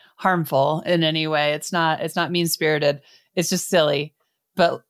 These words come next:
but funny. And it does. Comstor kinda has that dinosaur end <laughs> if you want it to. But the fact that someone can join your community today and maybe not know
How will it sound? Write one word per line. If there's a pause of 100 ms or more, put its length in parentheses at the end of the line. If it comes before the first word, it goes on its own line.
but
funny.
And
it
does.
Comstor (500)
kinda
has
that (160)
dinosaur (580)
end
<laughs> (140)
if
you
want
it
to. (320)
But
the
fact
that
someone
can
join
your
community
today (460)
and
maybe
not
know